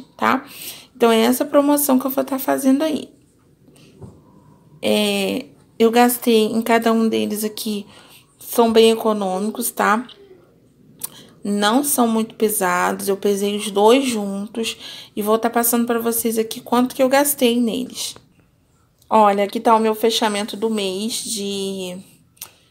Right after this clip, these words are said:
de julho, né, que passou. Eu produzi esse total aqui, tá? Oitocentos e noventa reais que eu produzi nesse mês. Gente, foi um mês que eu produzi pronta entrega.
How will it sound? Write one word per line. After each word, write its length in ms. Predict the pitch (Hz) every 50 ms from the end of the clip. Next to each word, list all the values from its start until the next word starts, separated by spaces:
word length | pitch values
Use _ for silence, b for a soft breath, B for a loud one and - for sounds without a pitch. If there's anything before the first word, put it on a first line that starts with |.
| B B B _ _
de 140 | 226 233 254
julho, 480 | 247 240 220 214 220 226 247 320 370
né, 160 | 381 285 262
que 100 | 262 -
passou. 800 | 254 - - 208 208 - - - - 214 202 196 208 254 - - B B B B B B B -
Eu 100 | 202 208
produzi 540 | - 247 226 226 226 240 226 220 233 226
esse 280 | 214 208 226 220 - -
total 440 | - 277 262 262 262 262 240 226 226
aqui, 500 | 220 220 220 - - 202 190 185 185 - -
tá? 160 | 208 202 208
Oitocentos 500 | 208 214 214 214 - - - 208 208 208
e 40 | 214
noventa 420 | 226 226 214 220 220 214 214 208
reais 320 | 208 208 196 190 196 196 -
que 60 | -
eu 40 | -
produzi 400 | - - 196 202 190 196 196 202
nesse 320 | 196 196 190 190 - -
mês. 400 | 202 185 180 180 185 196 190 - B B B B B B B B B
Gente, 340 | - 233 247 262 262 254 -
foi 80 | - 220
um 80 | 220
mês 260 | 214 214 214 233 226 -
que 80 | -
eu 40 | 233
produzi 480 | 226 - 233 220 214 214 214 220 226 226
pronta 340 | 226 - 233 226 226 226
entrega. 720 | 294 302 294 - - 254 226 226 233 226 226 214 196 185